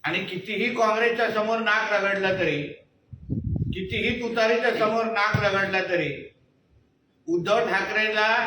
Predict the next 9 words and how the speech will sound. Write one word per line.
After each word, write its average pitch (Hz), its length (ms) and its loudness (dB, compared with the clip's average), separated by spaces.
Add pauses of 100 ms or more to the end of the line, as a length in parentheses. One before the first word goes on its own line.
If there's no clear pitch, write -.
(140)
ह्या 156 360 0
जन्मात 214 480 2 (1700)
तरी 214 300 0
त्याला 220 300 2
मुख्यमंत्री 226 680 0
पद 226 240 2 (1300)
हे 202 120 2
मिळणार 202 560 2
नाही, 180 280 2